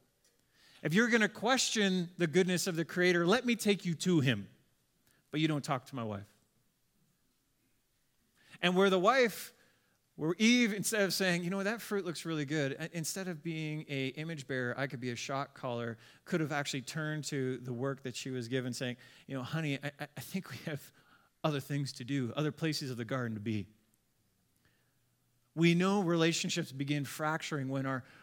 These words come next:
our gaze is no longer fixated on the Creator but created things. We know that these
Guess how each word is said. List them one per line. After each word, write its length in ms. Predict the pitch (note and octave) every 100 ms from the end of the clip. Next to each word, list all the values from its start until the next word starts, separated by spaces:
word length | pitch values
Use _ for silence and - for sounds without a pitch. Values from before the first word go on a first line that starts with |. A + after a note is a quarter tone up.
| - -
our 200 | C#3 C#3+
gaze 760 | A#2+ A2 E3 F#3+ G3+ G3 F3+ C#3+
is 220 | D3+ C3
no 200 | D#3 D#3
longer 280 | D#3 D3+ C3+
fixated 600 | - G3 - F3+ E3 D3
on 100 | C#3
the 80 |
Creator 520 | B2+ - C3+ D#3 D#3+ D3+
but 160 | B2+
created 440 | - C#3+ C#3 B2 -
things. 560 | A#2 A2 G#2 - - - - -
We 140 | E3
know 220 | F3+ F#3+
that 200 | F#3 F#3
these 240 | E3+ D#3